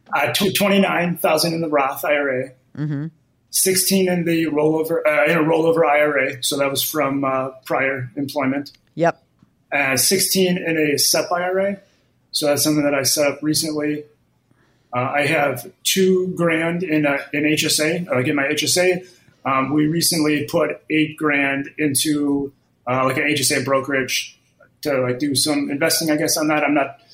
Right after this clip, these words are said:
Speaker 1: this isn't my domain, but yeah, just to kinda try to have, uh, have that work for me a little bit
Speaker 2: What'd you
Speaker 1: better
Speaker 2: say?
Speaker 1: than
Speaker 2: Wait, hold on a second. You said we. Who's we, Kimosabi? I thought you said you were single, no kids.
Speaker 1: Uh, sorry, I meant, like, financial planner.
Speaker 2: Oh, all right.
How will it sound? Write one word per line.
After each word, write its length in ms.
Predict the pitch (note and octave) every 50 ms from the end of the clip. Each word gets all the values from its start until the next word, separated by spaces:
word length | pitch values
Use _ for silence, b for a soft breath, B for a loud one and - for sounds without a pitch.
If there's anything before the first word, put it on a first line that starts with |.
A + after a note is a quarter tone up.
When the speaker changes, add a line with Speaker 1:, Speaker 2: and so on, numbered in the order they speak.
| b b b b _
Speaker 1:
this 120 | - C#3+ D#3
isn't 180 | F#3+ F3+ F3+ F3
my 160 | E3+ E3 D#3+
domain, 500 | D#3+ F3+ E3+ D#3 D#3+ E3 E3 E3 E3 D#3
but 220 | D3+ D3 D3+ D3+ D#3
yeah, 160 | D#3 C3+ B2+
just 200 | B2+ D3+ D3+ -
to 60 | - D#3
kinda 220 | D#3+ D#3 C#3+ C3+
try 140 | C3+ D#3 D3 C#3
to 80 | C3 A#2+
have, 240 | C3+ D3 C3+ - - D#3
uh, 180 | C#3+ B2+ B2+ B2
have 160 | A#2+ - - D3
that 160 | C#3+ C3 C3+
work 180 | C#3 C3+ -
for 200 | - - D3+ C#3+ C#3+
me 100 | - C#4+
a 20 |
little 140 | C#3 C#3+ C#4
bit 60 | C#4+
Speaker 2:
What'd 140 | B3 D4 -
you 60 | -
Speaker 1:
better 60 | -
Speaker 2:
say? 60 | B3+ D#4
Speaker 1:
than 80 | D4+ C#4+
Speaker 2:
Wait, 200 | C4 G#3 - -
hold 200 | - - - D4
on 80 | C#4+ C4+
a 40 | A#3
second. 280 | - F#3 D3+ C#3 D3
You 80 | E3+ F#3+
said 220 | F3 - A3 F#3
we. 280 | E3 E3+ G#3+ A#3+ G3+ D#3
Who's 300 | C#3 D3 A3 A#3 F#3 -
we, 220 | F#3+ G#3 A3 G3
Kimosabi? 720 | D#3 - - E3 C#3 C3 C3 B2 - C#3 A#2 A#2+ B2+ C#3+ D3+
I 40 | D3+
thought 160 | - F3+ F3
you 60 | F3
said 220 | - - F3 D#3+
you 60 | D#3 D#3+
were 100 | E3 D#3
single, 360 | - - F#3 E3+ D#3 D#3 D#3+
no 180 | D#3 D3+ C#3+
kids. 500 | - - F3 D3 A2 G2 - - - - - - _ _ _ _ _ -
Speaker 1:
Uh, 140 | E3 E3 D#3+
sorry, 220 | D3+ - F#3+ D#3 -
I 40 |
meant, 120 | F#3 F3 E3
like, 100 | - -
financial 400 | - - - F3 F3 E3+ E3+ D3
planner. 400 | - - D#3+ C3 B2+ B2 B2+ b b b b b b _
Speaker 2:
Oh, 300 | - A3+ G#3+ D#3 G2 - _ _ -
all 160 | C#3+ C#3+ C3
right. 220 | A#2 - - -